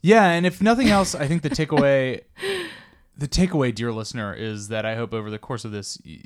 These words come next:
Speaker 1: you as well as we have really, um, identified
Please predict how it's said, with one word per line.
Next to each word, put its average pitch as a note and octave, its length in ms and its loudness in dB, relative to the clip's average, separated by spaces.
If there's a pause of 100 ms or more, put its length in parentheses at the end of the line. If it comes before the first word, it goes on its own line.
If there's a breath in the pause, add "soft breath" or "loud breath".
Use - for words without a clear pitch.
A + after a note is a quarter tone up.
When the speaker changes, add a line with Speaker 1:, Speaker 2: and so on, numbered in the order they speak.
Speaker 1:
you A#2+ 360 -2
as A2 120 -4
well G#2 220 -4
as G2+ 100 -10
we A2 280 -8
have G2+ 280 -6 (460 soft breath)
really, A#2 720 -2
um, F#2+ 460 -6 (920)
identified D#3 960 2